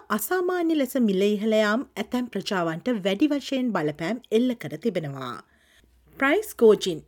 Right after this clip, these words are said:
නැතිනම් මෙම මිල ඉහළ දැමීම යනු භාණ්ඩ සහ සේවා සඳහා සාධාරණයයි සලකනවාට වඩා බෙහෙවින්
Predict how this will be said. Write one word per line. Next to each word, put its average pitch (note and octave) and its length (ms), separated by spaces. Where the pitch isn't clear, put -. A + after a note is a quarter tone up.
නැතිනම් G#3 540
මෙම G#3+ 320
මිල A3 240
ඉහළ D4 320
දැමීම E3+ 420
යනු C#3+ 240
භාණ්ඩ C#4+ 340
සහ A#3+ 300
සේවා G#3+ 360
සඳහා F3+ 460
සාධාරණයයි A#3 760
සලකනවාට F#3 680
වඩා D#3 300
බෙහෙවින් A3 520